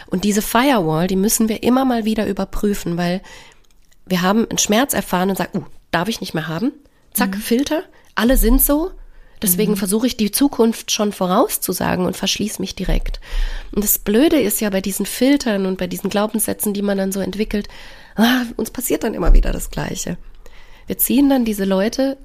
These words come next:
Speaker 1: in unser Leben tatsächlich, weil wir gar keinen Blick mehr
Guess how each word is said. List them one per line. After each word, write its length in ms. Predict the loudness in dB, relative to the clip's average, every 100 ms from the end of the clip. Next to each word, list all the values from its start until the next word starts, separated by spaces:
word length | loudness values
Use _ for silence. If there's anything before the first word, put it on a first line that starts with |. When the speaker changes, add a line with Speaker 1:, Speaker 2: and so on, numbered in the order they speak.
| -8
Speaker 1:
in 160 | -4 -2
unser 420 | 0 0 -2 -4 -10 _ -20 -20 -6
Leben 340 | 2 6 6 4
tatsächlich, 720 | 0 -4 -4 -2 -2 -4 -4
weil 440 | -2 2 4 2 0 -8 -18 -8
wir 180 | 0 0
gar 220 | 0 -2
keinen 360 | -4 -4 -2 -2
Blick 320 | 0 -2 -2
mehr 340 | -2 0 -2